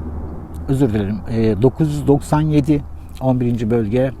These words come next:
üçüncü etapta toplamda dokuz yüz doksan yedi adet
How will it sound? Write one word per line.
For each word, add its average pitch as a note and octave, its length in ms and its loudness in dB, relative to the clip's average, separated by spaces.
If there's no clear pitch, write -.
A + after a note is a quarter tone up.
üçüncü B2 340 0
etapta A#2+ 380 0
toplamda B2+ 520 -2
dokuz C3+ 240 -2
yüz B2 80 -6
doksan B2 260 -2
yedi C3+ 380 -2
adet B2 420 -2